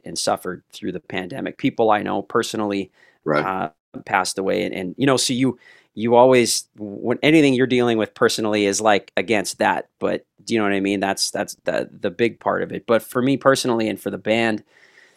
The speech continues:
Speaker 1: it was a weird kind of, like, you know, obviously, yeah, we'll get into it. Uh, Hicks left the band and,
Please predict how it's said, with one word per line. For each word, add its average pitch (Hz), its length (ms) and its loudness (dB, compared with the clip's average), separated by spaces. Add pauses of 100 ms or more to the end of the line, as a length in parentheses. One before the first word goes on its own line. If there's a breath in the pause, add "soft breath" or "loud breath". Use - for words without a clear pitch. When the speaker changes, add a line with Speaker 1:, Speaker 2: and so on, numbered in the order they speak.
(420 soft breath)
Speaker 1:
it 147 140 2
was 175 320 2 (800)
a 123 120 2
weird 147 600 4
kind 151 260 2
of, 113 120 -2
like, 120 320 6
you 135 180 -2
know, 107 200 0
obviously, 120 460 2
yeah, 110 140 4
we'll 110 140 -2
get 123 180 -2
into 101 300 -2
it. 98 160 -4 (120)
Uh, 98 360 -6 (140)
Hicks - 440 -4 (180)
left 107 340 -2
the 95 80 -6
band 123 440 2
and, 95 260 -6